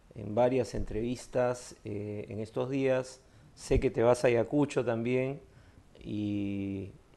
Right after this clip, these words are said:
espero que, eh, todos nuestros amigos lean, eh, este libro, Memorias de un soldado desconocido.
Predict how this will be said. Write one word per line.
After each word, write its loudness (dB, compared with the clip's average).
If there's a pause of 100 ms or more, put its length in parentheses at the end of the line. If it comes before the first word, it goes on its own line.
(360)
espero 4
que, 2
eh, -4 (180)
todos 6
nuestros -4
amigos 2 (540)
lean, 4 (100)
eh, -6
este -2
libro, 2 (720)
Memorias 4
de -2
un -2
soldado 4 (440)
desconocido. -4